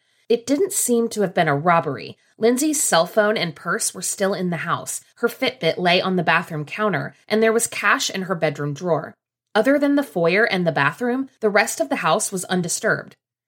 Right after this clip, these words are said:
Lindsay lived in a safe neighborhood near the airport, and there hadn't been any similar crimes nearby. So if this wasn't a robbery,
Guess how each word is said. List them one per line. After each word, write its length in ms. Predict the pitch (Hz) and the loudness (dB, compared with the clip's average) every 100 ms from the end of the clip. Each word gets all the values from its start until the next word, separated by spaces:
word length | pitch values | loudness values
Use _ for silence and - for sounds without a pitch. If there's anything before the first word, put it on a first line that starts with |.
| _ | _
Lindsay 360 | 233 247 277 370 | 2 2 4 2
lived 300 | 214 180 185 | 4 2 2
in 100 | 185 | -2
a 60 | |
safe 380 | 180 - 170 175 | -2 0 -2 -2
neighborhood 480 | 196 208 180 170 151 | 0 2 0 -2 -2
near 180 | 165 165 | -2 -6
the 160 | 170 | -6
airport, 480 | - 220 - 139 131 _ - | -4 -4 -4 -10 -10 _ -2
and 220 | 202 214 | 0 2
there 80 | 226 | 2
hadn't 400 | - 233 339 - | 2 0 -2 0
been 160 | 233 | 0
any 260 | 233 175 208 | 0 -4 -2
similar 400 | 208 185 180 165 | -2 -2 0 0
crimes 480 | 165 190 190 202 175 | 0 -2 0 -2 -4
nearby. 560 | 151 143 180 143 165 - _ _ | -4 0 0 0 -6 -16 _ _
So 320 | - - 247 240 | -6 2 4 4
if 180 | 254 | 2
this 240 | 262 339 - | -2 -4 0
wasn't 380 | 170 175 254 - | 0 0 -2 -2
a 40 | |
robbery, 600 | 156 156 185 233 269 277 | 2 2 2 0 -2 -4